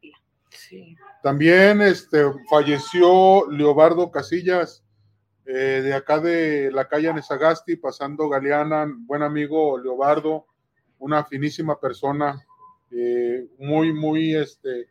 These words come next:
Speaker 3: trabajador en lo que él traía en la iglesia. También falleció Roberto Bernabe Rodríguez Murillo.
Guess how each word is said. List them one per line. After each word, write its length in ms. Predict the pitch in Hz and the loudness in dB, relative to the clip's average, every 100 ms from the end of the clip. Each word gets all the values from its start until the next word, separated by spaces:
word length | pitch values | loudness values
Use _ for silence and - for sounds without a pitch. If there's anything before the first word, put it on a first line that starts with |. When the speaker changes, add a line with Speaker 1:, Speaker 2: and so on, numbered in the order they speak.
| _ _ _ | _ _ _
Speaker 3:
trabajador 680 | 147 151 151 - 147 147 165 | 0 4 4 2 2 2 2
en 100 | 165 | 2
lo 120 | 151 | -2
que 80 | - | -2
él 120 | 151 147 | -6 -2
traía 540 | 156 151 151 151 151 | 0 0 2 2 0
en 100 | 143 | -2
la 80 | 131 | -8
iglesia. 540 | 123 135 123 127 120 - _ _ _ _ _ _ _ - | -8 -8 -8 -10 -14 -16 _ _ _ _ _ _ _ -6
También 300 | 135 143 160 | -4 0 2
falleció 1000 | 175 165 151 - 160 165 175 175 180 180 _ _ _ _ _ _ _ _ _ _ _ _ _ - | 4 4 2 0 2 4 6 6 4 0 _ _ _ _ _ _ _ _ _ _ _ _ _ -8
Roberto 520 | 139 143 160 - 175 | -2 0 0 0 0
Bernabe 500 | 156 143 147 160 165 | 0 0 2 4 4
Rodríguez 760 | 156 135 139 151 156 151 139 - | 2 -2 -2 -2 -2 -4 -6 -14
Murillo. 720 | 131 135 147 147 151 151 | -12 -8 -6 -4 -4 -4